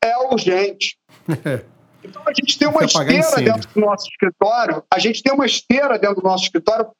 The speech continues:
Speaker 1: pra entrega daquilo, e a gente tem vários advogados responsáveis, um advogado responsável por essa empresa, um advogado responsável por essa empresa. Eu tô na frente de to-, eu tô na frente ali capitaneando, mas eu tenho uma equipe grande por trás,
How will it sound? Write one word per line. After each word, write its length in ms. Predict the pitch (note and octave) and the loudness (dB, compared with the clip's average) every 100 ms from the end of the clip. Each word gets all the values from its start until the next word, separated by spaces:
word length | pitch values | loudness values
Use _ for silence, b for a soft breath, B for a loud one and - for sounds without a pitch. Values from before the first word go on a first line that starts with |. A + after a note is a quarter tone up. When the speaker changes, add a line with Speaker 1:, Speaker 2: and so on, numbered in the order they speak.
| _ _ _ - | _ _ _ 0
Speaker 1:
pra 160 | A#3 | 2
entrega 880 | C#4 C#4 - A3+ C4 C4 G#3+ E3+ C3+ _ _ _ _ _ _ | 0 -4 -2 0 2 2 2 0 -2 _ _ _ _ _ _
daquilo, 520 | G#3+ A3 A3 B3+ C#4 A3 | 0 0 0 2 2 2
e 80 | |
a 40 | A3+ | 2
gente 220 | B3 - | 0 0
tem 140 | D#4 | 0
vários 420 | B3+ A#3+ D4 E4+ C4+ | 2 0 0 0 0
advogados 580 | A#3+ C4 C#4+ B3 C4+ | 2 2 2 2 2
responsáveis, 880 | C#4 A#3 F#4 D#4+ A#3 B3 C#4+ D#3+ D#3 | 0 0 0 2 2 2 0 0 0
um 60 | G#3 | 0
advogado 400 | G3+ A#3+ A3 G#3+ | 0 2 2 0
responsável 420 | G#3 G#3 G3 F#3 | 0 2 2 2
por 80 | G#3 | 0
essa 160 | G3+ | 0
empresa, 260 | B3+ C4 A#3 | 0 0 2
um 60 | |
advogado 380 | G3+ F#3 F#3+ F3+ | 2 2 2 2
responsável 340 | E3+ F#3+ F3+ G3 | 0 0 0 0
por 80 | |
essa 140 | G3+ G#3+ | 0 0
empresa. 180 | G#3+ - _ _ - | 0 -2 _ _ 0
Eu 200 | G#3 C4+ | 0 2
tô 140 | C#4 | 2
na 140 | A#3 G#3+ | 2 0
frente 400 | - G#3+ G#3 F3 | 0 0 -2 -4
de 100 | F#3 | -4
to-, 480 | - F#3 B3+ C#4+ - | 0 2 2 0 0
eu 140 | G3+ | -2
tô 160 | G3+ A3 | 0 2
na 140 | G3 | 0
frente 440 | F3 G#3+ A#3 A#3+ A3 | 0 0 0 0 0
ali 140 | G3 | 2
capitaneando, 920 | G3 F#3 - F#3+ F3 G#3+ D4 C4+ G3 - _ - | 0 0 -2 0 2 2 2 0 -2 -8 _ -2
mas 100 | F3+ | -2
eu 60 | B3+ | 2
tenho 140 | F4 | 2
uma 80 | G4+ | 0
equipe 540 | - C#4 D#4+ - - _ _ - | 2 0 0 -4 -8 _ _ -6
grande 300 | B3 B3+ - | -2 -2 -2
por 200 | E4 - | -4 -2
trás, 460 | - G3 F3+ - | 0 0 -2 -6